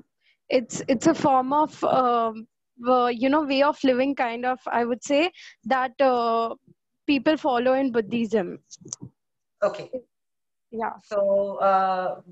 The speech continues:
Speaker 2: we actually, that is Buddhism. This is, uh, t-, traditional Indian culture. So I would not be able to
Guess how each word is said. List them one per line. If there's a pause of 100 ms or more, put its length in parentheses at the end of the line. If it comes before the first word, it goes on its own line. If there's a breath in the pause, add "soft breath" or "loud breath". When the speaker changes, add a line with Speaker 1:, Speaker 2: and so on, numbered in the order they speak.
Speaker 2:
we
actually, (120)
that
is
Buddhism.
This
is, (200)
uh, (300)
t-,
traditional
Indian (320)
culture. (340)
So (120)
I
would
not
be
able
to